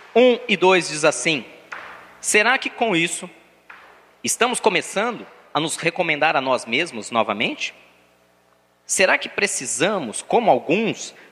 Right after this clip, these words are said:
de cartas de recomendação para vocês ou da parte de vocês? Vocês mesmos são a nossa carta,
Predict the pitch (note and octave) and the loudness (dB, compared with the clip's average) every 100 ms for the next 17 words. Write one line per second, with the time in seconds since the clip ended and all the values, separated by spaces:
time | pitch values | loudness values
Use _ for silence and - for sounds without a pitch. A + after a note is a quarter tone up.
0 | _ - - - - A#3 B3 B3 - D#3+ | _ -6 -6 -10 -2 0 0 -4 -6 -8
1 | C3 C#3 D#3 D#3+ C#3 C3 A2+ - D3 F3+ | -4 -4 -4 -2 -2 0 -2 -2 0 0
2 | C#3 - - - _ _ B2+ B2+ A2 G2+ | -2 -10 -20 -20 _ _ -4 -4 -6 -8
3 | - D#3 F3+ - - - - _ _ _ | -4 -2 -2 -6 -12 -14 -18 _ _ _
4 | _ _ G#3+ A#3+ F3+ A#2 - B2 B2 - | _ _ 4 6 4 0 -2 -4 -6 -8
5 | - G#2 F#2+ F2+ - F#3 - - - _ | -10 -8 -8 -4 -2 -2 -4 -14 -18 _
6 | _ _ _ _ _ _ _ _ _ _ | _ _ _ _ _ _ _ _ _ _
7 | - C3 - F#3+ F3+ E3 D#3+ D#3+ D3 C#3+ | -2 -2 0 2 0 0 -2 -2 -4 -8
8 | - C#3 B2+ B2+ - C3+ - B2 A#2+ - | -4 -2 0 0 -2 -4 -2 -2 -2 -10